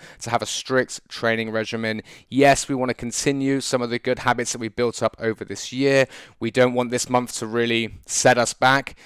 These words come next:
in terms of our health and our fitness, but don't be too hard on yourself if you have an absolute blowout day or evening of overconsumption. Relax, detach, get away from the madness of this year. We believe that some of the best ideas and thoughts come from really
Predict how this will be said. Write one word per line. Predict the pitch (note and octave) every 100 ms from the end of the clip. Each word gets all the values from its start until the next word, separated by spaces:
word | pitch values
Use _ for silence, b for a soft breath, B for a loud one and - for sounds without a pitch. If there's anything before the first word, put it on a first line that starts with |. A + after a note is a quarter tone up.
| b b
in | A2+
terms | A#2+ A2+
of | A2
our | G#2
health | G#2 B2 A#2 -
and | A2
our | G#2
fitness, | - B2 A#2 B2 -
but | B2 A2+
don't | D3 D3
be | C#3+
too | - C3+
hard | A#2 A#2
on | A#2
yourself | A2+ - A2+
if | A#2
you | A#2
have | A2+
an | G#2+ -
absolute | A#2+ - - A#2 A2+ -
blowout | G#2+ A2+ A2+ A2 G#2 B B B -
day | A#2+ A2+ A2+
or | - G#2
evening | E2+ A2+ G#2 A2+ G#2+
of | G#2 G#2+
overconsumption. | A#2+ A#2+ A#2 A#2+ A2+ A#2 A2 G2+ A2+ G#2+ G#2 B B B
Relax, | B2 C#3 E3 D#3 C#3+ - - -
detach, | A#2+ - C#3 C3 B2+ - -
get | C3+ C3+
away | C3 C3
from | - B2
the |
madness | A#2+ B2+ B2 B2 -
of | A#2
this | A#2 - A#2
year. | A2+ A2+ A2 - B B B
We | D#3+ D#3+
believe | D3 C#3+ C#3 B2
that | B2+
some | C3
of | A#2+
the | A2+
best | - C3 - -
ideas | B2 A#2+ B2 A#2+ A2
and | A2
thoughts | - A2+ G#2+ -
come | - A#2
from | G#2 A2 A2
really | C3 B2 B2